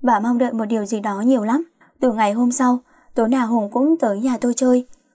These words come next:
Hùng khéo ăn nói, nên mẹ tôi ưng lắm. Lúc nào cũng chỉ muốn tôi với Hùng thành đôi thôi. Bà còn giúp Hùng theo đuổi tôi nữa chứ. Cuối cùng thì sau ba tháng theo đuổi và bám lì mặt ở nhà, thì tôi đã nhận lời yêu Hùng. Vì cả tôi và Hùng không còn trẻ nữa,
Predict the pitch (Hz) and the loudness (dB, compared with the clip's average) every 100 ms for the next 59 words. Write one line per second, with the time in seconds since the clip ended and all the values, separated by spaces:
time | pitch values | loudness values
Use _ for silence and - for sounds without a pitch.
0 | - 240 202 214 208 233 233 208 220 330 | -4 -2 -2 -2 -2 -2 -2 0 0 -2
1 | - _ 269 254 247 - 247 247 240 269 | -6 _ 2 4 2 2 0 2 0 0
2 | 339 - _ _ _ 302 320 285 226 247 | -2 -6 _ _ _ 0 2 2 0 -2
3 | 277 294 202 202 202 240 214 233 240 214 | 0 0 0 -4 -2 -2 -2 0 0 -2
4 | 214 220 233 247 247 247 _ _ _ - | -4 -4 -2 2 0 0 _ _ _ -2
5 | 240 220 208 208 302 311 240 214 233 240 | -2 0 -2 0 0 2 0 -2 0 0
6 | 196 196 233 240 311 339 - _ _ _ | 0 -2 -2 0 2 0 -2 _ _ _
7 | _ _ - 208 277 240 208 _ _ - | _ _ -4 0 0 -2 -4 _ _ -2
8 | 220 247 233 240 240 202 240 254 254 202 | -2 0 -2 -2 -2 -4 -2 0 2 0
9 | 214 202 202 233 269 220 220 - 226 202 | 0 0 0 2 2 2 -4 -4 -4 -2
10 | 214 202 - _ _ - 233 247 233 240 | -4 -4 -10 _ _ -4 -2 0 0 2
11 | 269 226 226 202 240 233 233 208 190 _ | 0 0 -2 -2 -2 -2 0 -2 -6 _
12 | _ _ _ _ - 240 220 202 254 247 | _ _ _ _ -2 0 0 0 0 0
13 | 214 226 208 196 233 226 208 240 208 208 | 0 -2 -2 -2 -2 -2 -4 -2 -2 0
14 | 240 311 | 0 0